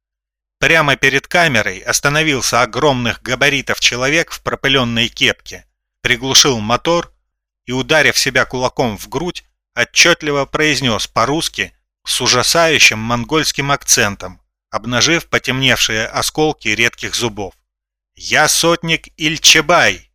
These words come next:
Смерть урусам!" Затем он вскинул винтовку, в которой те из присутствующих, что относились к военному ведомству,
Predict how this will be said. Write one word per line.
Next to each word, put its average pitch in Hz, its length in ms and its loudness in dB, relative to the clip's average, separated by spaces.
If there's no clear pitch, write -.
Смерть - 640 0
урусам!" 131 640 0
Затем 143 380 0
он 127 140 -2
вскинул 123 540 -2
винтовку, 160 680 -2
в - 120 -14
которой 135 440 2
те 135 260 0
из - 80 -4
присутствующих, - 920 -2
что 123 220 2
относились 120 580 -2
к - 100 -12
военному 117 600 0
ведомству, 113 760 -4